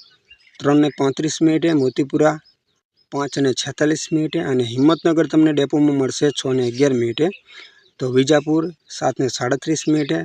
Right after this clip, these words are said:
વિસનગર નવ ને તેર મિનિટે, મહેસાણા નવ ને એકવીસ મિનિટે, મહેસાણા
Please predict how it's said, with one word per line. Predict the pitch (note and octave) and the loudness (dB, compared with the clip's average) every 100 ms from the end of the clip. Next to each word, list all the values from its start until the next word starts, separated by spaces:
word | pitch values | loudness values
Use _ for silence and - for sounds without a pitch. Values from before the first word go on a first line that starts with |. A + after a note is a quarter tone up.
| D3+ D3+ | -8 -10
વિસનગર | C#3+ - D3+ C#3+ D#3 - _ _ - _ | -10 -4 -4 -2 -4 -8 _ _ -20 _
નવ | D3 C#3 C#3 | -2 2 2
ને | A#2+ - | 0 2
તેર | C#3+ D#3 D#3+ | 4 6 4
મિનિટે, | D#3+ D3 E3 F3 _ _ - | 2 0 -2 -4 _ _ -4
મહેસાણા | C3+ C3 - D#3+ D#3 D3+ E3 - - - _ - C#3 | -2 0 0 2 2 0 -8 -20 -20 -20 _ -6 0
નવ | C#3 C3+ | 2 2
ને | B2 | 0
એકવીસ | B2 - E3 - D#3 | -2 -4 -8 -2 0
મિનિટે, | D#3 C#3+ D#3+ D3 | 0 0 -2 0
મહેસાણા | C3 B2+ - D#3 D3 C#3+ | 0 0 -2 -2 0 0